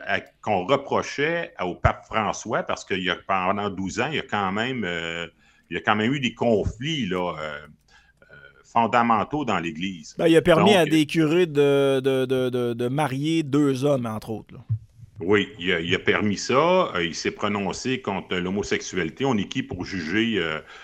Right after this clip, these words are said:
Speaker 1: euh, l'acceptation d'un sexe ou d'un autre ? Il a, il a, il a fait, il a quand même fait des bonnes déclarations. Puis il faut pas oublier qu'à Rome, il y a les fonctionnaires, les hauts fonctionnaires qui sont des cardinaux. Puis eux, ce sont les derniers vestiges,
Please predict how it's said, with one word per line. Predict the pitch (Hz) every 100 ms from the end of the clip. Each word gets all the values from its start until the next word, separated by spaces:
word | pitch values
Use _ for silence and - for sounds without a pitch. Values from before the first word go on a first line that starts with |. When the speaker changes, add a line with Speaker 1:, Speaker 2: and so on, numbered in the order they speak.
| - - 76
Speaker 1:
euh, | 80 78 76
l'acceptation | 82 - - - 95 80 110 110
d'un | 92 80
sexe | - 101 -
ou | 85
d'un | 85 80 87
autre ? | 127 - -
Il | 82
a, | 80
il | 80
a, | 73
il | 82 82
a | 80
fait, | - 107 98
il | 80
a |
quand | - 107
même | 113 110
fait | 160
des | 113
bonnes | 95 131
déclarations. | 98 - 92 87 76 127 185 202 - - -
Puis | 107
il |
faut | 120 113
pas | 165
oublier | 131 101 104 147 226 - - 113 _
qu'à | - 104 98 101 101 98 - 107 82
Rome, | 101 147 196 101 - - - -
il | 87
y |
a | 101
les | 101
fonctionnaires, | - 127 - 104 104 143 123
les | 92 107
hauts | 117
fonctionnaires | 120 101 - 104 139 156
qui | -
sont | 92
des | 85 80
cardinaux. | 87 76 73 90 160 - _ _ _
Puis | - 95
eux, | 147
ce | 143 95
sont | - 120
les | 95
derniers | 101 110 123 127
vestiges, | 110 - - 131 151 135 82 85